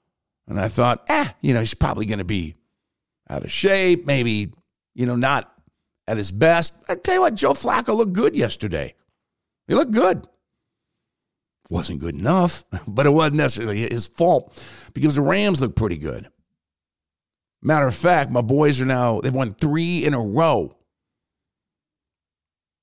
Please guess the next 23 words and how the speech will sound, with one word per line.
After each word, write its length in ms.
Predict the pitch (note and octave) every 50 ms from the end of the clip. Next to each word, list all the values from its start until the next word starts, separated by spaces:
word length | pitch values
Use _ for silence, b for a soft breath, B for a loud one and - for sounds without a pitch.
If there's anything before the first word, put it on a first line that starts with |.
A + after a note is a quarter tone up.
| _ _ _ _ _ _ _ _ A#2
Now, 140 | A#2+ A#2 A2
they 140 | B2+ D3+
got 120 | D#3 D#3+ B2
a 60 | A2+
tough 320 | - - E3+ C#3+ C#3 -
game 240 | - E3 D3+ C#3+ C3
coming 240 | - F3 D3 C#3 C#3
up 140 | C3 - -
this 200 | C3+ C#3 B2+ A2
week 440 | A2 G#2 G#2 C3 D#3+ F3+ E3 - B2+
against 400 | A#2 A2 A2 A#2+ A2+ G#2+ - -
the 80 | F#2+
Ravens 480 | F2+ G2 B2+ C#3+ D3+ C#3+ C3 C3 G#2 A2+
in 80 | G2
Baltimore. 640 | F2 - A#2+ A2+ G#2+ G#2+ - B2 G#2+ G#2 A2+ B2+ E3
Not 180 | D#3 A#2 F2 -
trying 140 | - A2 F#2+
to 80 | G2+
turn 240 | G2+ - A#2+ G2+ F#2+
this 180 | F#2+ F2+ - -
into 160 | F#2 D2+ C#2+
sports 380 | - - - - - - -
talk. 340 | - G#2+ E2+ F2 - - -